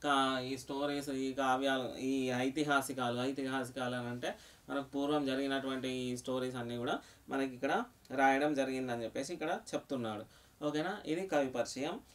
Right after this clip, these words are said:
ఇక్కడ ఏంటి అని అంటే మనకు అసూయ, ద్వేషము, అసూయ అనేటువంటిది ఎంత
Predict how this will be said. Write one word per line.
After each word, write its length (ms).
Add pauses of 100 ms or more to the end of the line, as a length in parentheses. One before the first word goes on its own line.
(160)
ఇక్కడ 540 (680)
ఏంటి 320
అని 120
అంటే 360 (960)
మనకు 360 (100)
అసూయ, 600 (220)
ద్వేషము, 680 (500)
అసూయ 340
అనేటువంటిది 840
ఎంత 540